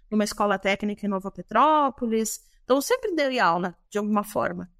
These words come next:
né? Sempre tive mu-, ah, envolvida. E aí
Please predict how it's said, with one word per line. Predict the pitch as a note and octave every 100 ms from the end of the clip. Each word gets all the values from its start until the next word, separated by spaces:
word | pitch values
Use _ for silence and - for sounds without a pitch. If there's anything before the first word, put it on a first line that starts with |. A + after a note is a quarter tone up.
| -
né? | F#3 G#3+
Sempre | - D4 -
tive | B3+ A#3+
mu-, | A#3+ A#3 -
ah, | G#3+ - G#3+ G3+
envolvida. | A3+ G#3+ A#3 G#3+ F#3 F3 - _ _ - _ _ _
E | F#3 F#3+ F#3+ F#3+
aí | G3+ G#3